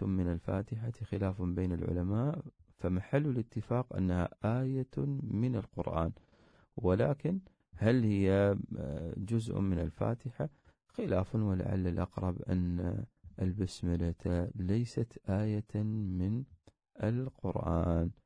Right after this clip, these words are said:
وذلك لعدة نصوص وأحاديث، كقوله صلى الله عليه وسلم، قال الله تعالى:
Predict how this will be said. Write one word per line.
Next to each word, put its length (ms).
وذلك 540
لعدة 760
نصوص 540
وأحاديث، 880
كقوله 800
صلى 240
الله 380
عليه 360
وسلم، 500
قال 240
الله 360
تعالى: 500